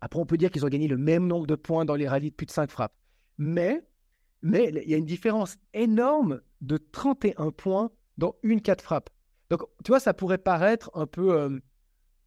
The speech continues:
un peu bizarre parce que là, on dit terre battue, euh, ça va être des rallyes longs, euh, celui qui va être le meilleur sur des rallyes longs va gagner le match.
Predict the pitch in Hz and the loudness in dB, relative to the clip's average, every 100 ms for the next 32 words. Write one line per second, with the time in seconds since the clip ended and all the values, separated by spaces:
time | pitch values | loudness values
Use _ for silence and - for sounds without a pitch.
0 | _ _ 147 143 160 165 170 226 185 165 | _ _ -8 -4 -2 0 4 4 4 0
1 | 165 180 175 143 139 160 151 151 190 208 | 0 2 2 0 0 2 2 -2 -2 -2
2 | 214 165 135 135 127 143 139 147 135 139 | 2 2 2 -2 -2 -4 0 0 0 -2
3 | 139 151 196 196 190 175 139 131 151 160 | -2 2 2 2 0 0 -2 -2 -2 -4
4 | - 156 147 151 147 170 202 196 190 160 | -2 0 0 0 0 2 2 2 2 2
5 | 175 156 151 160 175 185 175 151 139 170 | 0 0 0 0 0 0 0 -2 0 0
6 | 160 165 165 180 240 - | 2 0 0 0 0 -2